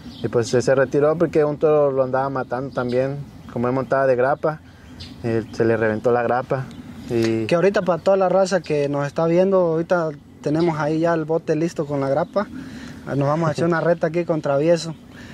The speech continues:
Speaker 2: Ajá, Travieso.
Speaker 1: Sí, y pues, l-, cuando se le reventó la grapa y cayó y el toro lo pisó y tuvo fractura de cráneo.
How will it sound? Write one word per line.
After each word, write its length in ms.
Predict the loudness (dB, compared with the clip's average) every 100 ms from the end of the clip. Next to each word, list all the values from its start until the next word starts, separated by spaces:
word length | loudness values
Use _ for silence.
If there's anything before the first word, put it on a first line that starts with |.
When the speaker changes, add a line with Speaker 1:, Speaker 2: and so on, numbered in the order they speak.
| -4
Speaker 2:
Ajá, 180 | 0 2
Travieso. 440 | 4 4 4 0 -4 -10 -20 -18 -18 -18 -18 -18 -18 -18 -18
Speaker 1:
Sí, 580 | -4 0 2 4 2 0 -2
y 200 | -4 -2
pues, 480 | 0 0 -2 -14 -4
l-, 280 | -2 -2 -6 -6
cuando 240 | -2 0
se 120 | 2 2
le 100 | 4
reventó 360 | 2 2 2
la 120 | 2
grapa 500 | 2 0 0 -2 0 -2
y 80 |
cayó 340 | -4 -4 -2 -2
y 80 | -4
el 100 | -4
toro 160 | -4
lo 80 | -4
pisó 400 | -4 -8 0 2
y 140 | 2 0
tuvo 280 | -2 0 0
fractura 400 | 0 0 2 2
de 80 | 0
cráneo. 400 | -2 -2 -4